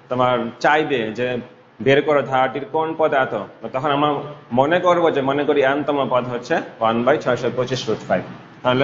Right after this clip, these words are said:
আমরা ধরে নেই যে মনে করি n-তম পদ হচ্ছে one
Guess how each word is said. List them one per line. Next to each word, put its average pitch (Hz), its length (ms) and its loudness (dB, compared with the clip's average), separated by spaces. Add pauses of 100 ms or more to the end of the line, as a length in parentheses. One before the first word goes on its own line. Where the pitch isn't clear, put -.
আমরা 139 180 2 (680)
ধরে 156 260 6
নেই 104 120 -4 (300)
যে 113 60 -6 (160)
মনে 135 220 -2
করি 143 160 6 (4000)
n-তম 143 260 4 (200)
পদ 139 180 4 (3250)
হচ্ছে 107 240 -4 (200)
one 117 120 4